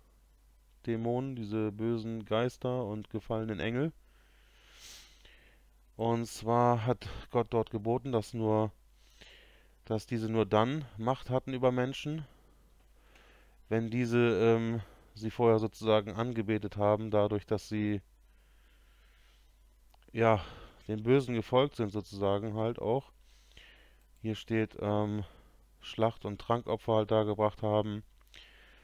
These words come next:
sich an seinen Tisch, also an den Tisch der Dämonen gesetzt haben, durch Essen von Fleisch,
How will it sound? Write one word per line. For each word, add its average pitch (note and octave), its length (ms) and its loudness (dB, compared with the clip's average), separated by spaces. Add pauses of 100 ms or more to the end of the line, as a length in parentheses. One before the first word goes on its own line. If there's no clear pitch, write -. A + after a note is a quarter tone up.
(160)
sich A2+ 200 -2
an A2 100 4
seinen A2 280 2
Tisch, - 520 -2
also G2+ 180 0
an G2 100 2
den G2+ 100 -6
Tisch A#2+ 200 -6
der G2+ 140 -2
Dämonen A#2 420 -2
gesetzt A2+ 360 -2
haben, G#2+ 400 2 (1000)
durch G#2 300 -2
Essen - 380 -8
von G2+ 180 -4
Fleisch, A2+ 600 2